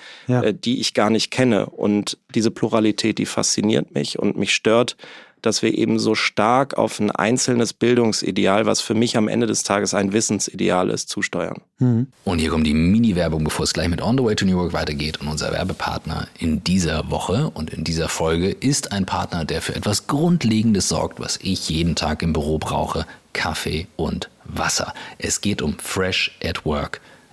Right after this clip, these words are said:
Speaker 3: At wird in diesem Fall übrigens nicht als Zeichen ausgeschrieben, sondern at ausgeschrieben. Fresh at work punkt de slash work. Da findet ihr alle Informationen. Aber was ist es genau? Fresh at Work ist ein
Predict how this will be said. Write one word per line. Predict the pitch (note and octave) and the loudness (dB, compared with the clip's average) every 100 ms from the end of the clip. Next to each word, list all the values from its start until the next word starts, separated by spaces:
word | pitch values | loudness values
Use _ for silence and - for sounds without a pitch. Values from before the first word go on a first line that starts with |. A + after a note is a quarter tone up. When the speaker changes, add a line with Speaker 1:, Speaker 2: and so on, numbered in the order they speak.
| - | -6
Speaker 3:
At | A#2 - | -6 -4
wird | - - | -4 -4
in | E2+ | -2
diesem | D#2+ E2 | -2 0
Fall | E2+ | 0
übrigens | F2+ - E2+ - | -2 -2 -2 -2
nicht | E2 | -2
als | E2 - - | -4 -6 -6
Zeichen | - A2 F2+ | -4 -2 -2
ausgeschrieben, | D#2+ - - E2+ F#2 | -4 -2 -2 0 0
sondern | D#2 D#2 D#2 - - - | 0 0 -2 -6 -16 -8
at | D#2+ - _ | -6 -6 _
ausgeschrieben. | - - - - D#2+ E2 | -6 -4 -4 -4 -4 -6
Fresh | - C3+ C#3+ | -2 -2 0
at | C3 A#2+ | -2 0
work | G2 G2 - - - - | 0 0 -2 -10 -18 -6
punkt | - G2 A2 | 0 0 2
de | F2 E2+ F2 - | 0 2 0 -2
slash | - - D2+ - D#2 | -4 0 0 0 0
work. | D#2+ D#2 D#2 - - - | 0 0 -2 -10 -14 -6
Da | D2+ | -2
findet | - D#2+ | 0 0
ihr | D2+ - | -2 -4
alle | - C3 | -2 2
Informationen. | C3+ A2+ F#2 F2+ - D#2+ G2 - - - - | 2 2 2 2 0 2 0 -2 -10 -12 -6
Aber | F#2 F2+ F#2 - - - - _ - | -2 2 0 -2 -16 -20 -20 _ -4
was | G#2 G#2 | -2 0
ist | G2+ E2+ | -2 -2
es | - | -2
genau? | D#2 D#2 - - - - - | -2 -2 -4 -10 -16 -16 -10
Fresh | - B2 - | -4 -2 0
at | C3+ | 0
Work | G2+ G#2 - | 0 0 -2
ist | - - | -2 0
ein | F2 F2 | 0 0